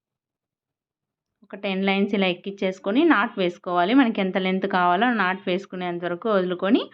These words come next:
ఇలాగా కట్ చేసుకొని నాట్ వేసేయాలి. So, ఇలాగే వన్ ఇంచ్కి ఉం-, అంటే ఒకటి గ్యాప్ మనం మధ్యలో బీడ్ వేసాను కదా, చూడండి,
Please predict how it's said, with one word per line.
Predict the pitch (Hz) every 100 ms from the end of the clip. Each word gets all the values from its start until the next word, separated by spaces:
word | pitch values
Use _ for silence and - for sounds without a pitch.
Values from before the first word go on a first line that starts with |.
| - - - _
ఇలాగా | 196 185 202 427 - _ _ _ _ _
కట్ | 196 190
చేసుకొని | 196 196 202 294
నాట్ | 403 214 196
వేసేయాలి. | 180 - 170 165 165 277 494 - - - - - _ _ _ _ _ _ _ _ _ -
So, | 226
ఇలాగే | 202 190 185 240
వన్ | 226 196 196
ఇంచ్కి | 196 202 - 214 208
ఉం-, | 202 214
అంటే | 196 202 370 285 -
ఒకటి | 196 202 202 180
గ్యాప్ | 185 190 202
మనం | 196 185 180
మధ్యలో | 175 202 208
బీడ్ | 196 202
వేసాను | 190 196 185
కదా, | 190 233
చూడండి, | 262 208 180 202